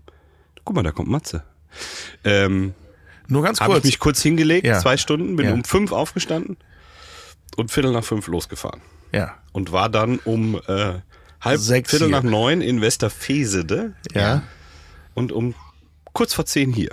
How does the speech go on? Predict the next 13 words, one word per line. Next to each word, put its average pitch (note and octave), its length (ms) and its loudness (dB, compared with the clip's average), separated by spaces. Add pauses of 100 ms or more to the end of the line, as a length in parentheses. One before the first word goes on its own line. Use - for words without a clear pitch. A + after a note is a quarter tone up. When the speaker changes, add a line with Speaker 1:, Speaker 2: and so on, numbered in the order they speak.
(1040)
Speaker 2:
Kurze D3 240 -2
Frage, C3+ 340 2
wenn, A#2+ 320 -2 (420)
was - 260 -2
machst F3 260 -4
du D#3+ 60 0
noch, A2 320 0
wenn G#2 100 0
die A2 100 2
Sendung A2+ 340 0
zu - 140 -2
Ende G#2+ 260 0
ist? - 300 -4